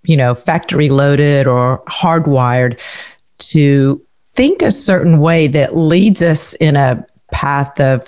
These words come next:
what we'll talk about later as quicksand questions or quicksand thinking.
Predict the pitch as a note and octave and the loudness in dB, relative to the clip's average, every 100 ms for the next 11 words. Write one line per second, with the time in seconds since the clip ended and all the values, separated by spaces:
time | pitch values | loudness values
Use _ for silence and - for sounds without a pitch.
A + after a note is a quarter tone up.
0 | - E3+ D#3 C#3+ C#3 D#3+ C#3+ C3+ B2+ A#2 | -8 -4 -2 -2 0 -2 -2 -2 -4 -2
1 | D#3 D3 C3 B2+ B2+ A#2+ - G#3+ G#3 - | 0 0 0 0 0 -4 -2 -2 -2 0
2 | C#3+ B2 B2 - - E3 - C3 C3 C#3+ | 2 2 -2 -4 -2 0 0 0 0 -2
3 | - F3 - D#3 C3+ B2 E3 D#3+ - C3 | -2 -4 -2 0 0 0 2 0 2 0